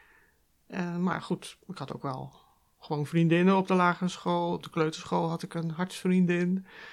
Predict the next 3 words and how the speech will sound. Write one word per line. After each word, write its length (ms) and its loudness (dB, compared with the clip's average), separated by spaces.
Eh, 440 -8
dus 480 -8
ja 300 -8